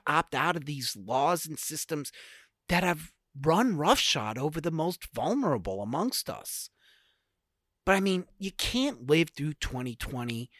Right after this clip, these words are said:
and not at least question the idea that these rules and these laws that claim to be here to help the people might actually be doing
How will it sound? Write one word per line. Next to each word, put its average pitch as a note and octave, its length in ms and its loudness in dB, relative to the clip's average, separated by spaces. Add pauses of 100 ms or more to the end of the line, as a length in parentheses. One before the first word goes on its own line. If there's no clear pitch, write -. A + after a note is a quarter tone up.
(300)
and D3 300 0
not F#3 260 4
at - 160 -2
least F3+ 640 0
question C#3 600 -2
the A2+ 120 -4
idea A2 460 -4
that G2+ 200 -14
these G#2+ 280 -14
rules C#3 580 0 (400)
and A#2+ 160 -6
these A2 240 -6
laws B2 520 2
that - 180 -8
claim G3 340 0
to A#2+ 140 -8
be G#2 120 -12
here C3+ 580 -4 (260)
to - 80 -4
help D3 420 0 (160)
the B2+ 80 -8
people C#3+ 640 -6 (1080)
might C#3+ 400 -2
actually G3+ 540 -2
be D3+ 180 -6
doing C#3 580 0